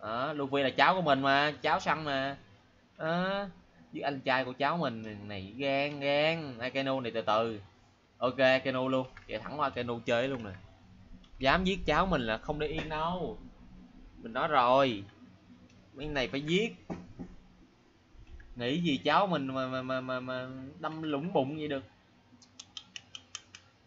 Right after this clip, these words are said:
Không thể nào, không thể nào, không thể nào. Đi săn tóc đỏ bạn thấy, ờ, săn, săn đi tới đâu là hải quân không, không dám bắt tới đó không? Mình nghi có thể săn cũng là Thiên Long Nhân hay sao á.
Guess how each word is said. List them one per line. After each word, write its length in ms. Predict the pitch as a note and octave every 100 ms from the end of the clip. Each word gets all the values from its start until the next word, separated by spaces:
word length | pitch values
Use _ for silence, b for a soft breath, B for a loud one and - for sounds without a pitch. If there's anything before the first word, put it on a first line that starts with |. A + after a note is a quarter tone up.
| _ -
Không 200 | C3 B2
thể 120 | B2+
nào, 220 | B2+ G2 A#2+
không 120 | A2+
thể 100 | A#2+
nào, 200 | A2+ F#2+
không 80 | G#2+ G2+
thể 80 | A2
nào. 240 | G#2 F#2 - - - - _ _ _ _ _ _ _ _ _
Đi 100 | E3+
săn 180 | E3+ D#3+
tóc 100 | E3+
đỏ 180 | A#2+ D#3
bạn 160 | C3 C#3
thấy, 160 | F#3
ờ, 320 | E3+ D3+ D3 D3 C#3
săn, 240 | D3 D3
săn 260 | D#3 D3 D3
đi 100 | C#3+
tới 120 | E3
đâu 200 | C#3+ C#3+
là 100 | B2
hải 120 | A#2
quân 220 | D3 C#3+
không, 200 | C3+ C#3
không 240 | C3+ D3 C3+
dám 100 | D#3
bắt 100 | F3
tới 100 | E3
đó 180 | E3 E3
không? 120 | C#3 - - - - -
Mình 200 | B2 B2
nghi 180 | C#3 D3
có 120 | E3
thể 200 | E3 B2
săn 260 | C#3 C#3+ C#3
cũng 80 | C#3+
là 100 | D#3
Thiên 200 | D3+ C#3
Long 160 | C#3
Nhân 220 | D3 D3+ D3
hay 80 |
sao 280 | C#3+ C#3+ D3
á. 100 | E3+